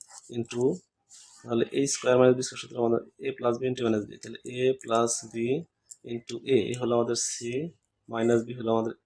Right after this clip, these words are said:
মা-, এ মাইনাস বি। যেহেতু আমাদের সূত্রে মাইনাস হয়েছে, এখানে কি অবশ্যই চিহ্ন পরিবর্তন হবে, এ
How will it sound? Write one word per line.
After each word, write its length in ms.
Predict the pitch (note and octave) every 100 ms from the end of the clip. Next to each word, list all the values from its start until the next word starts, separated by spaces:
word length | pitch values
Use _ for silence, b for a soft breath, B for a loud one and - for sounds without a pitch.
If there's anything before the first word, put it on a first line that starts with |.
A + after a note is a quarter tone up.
| -
মা-, 260 | A2 A2+ _ - - - - - - -
এ 80 | C3
মাইনাস 240 | A#2 A2 G2
বি। 120 | A2 - B B B -
যেহেতু 220 | C3 B2+
আমাদের 160 | A#2+
সূত্রে 240 | B2 - B2+
মাইনাস 260 | A2 A2 A#2+
হয়েছে, 180 | A#2 A#2+
এখানে 160 | A#2
কি 120 | A2 A#2+
অবশ্যই 360 | A2+ A2 B2+ C3 - -
চিহ্ন 220 | - A#2 A2+
পরিবর্তন 420 | A2+ A#2+ A2+ A2+
হবে, 200 | A2+ A#2 A2+
এ 120 | A#2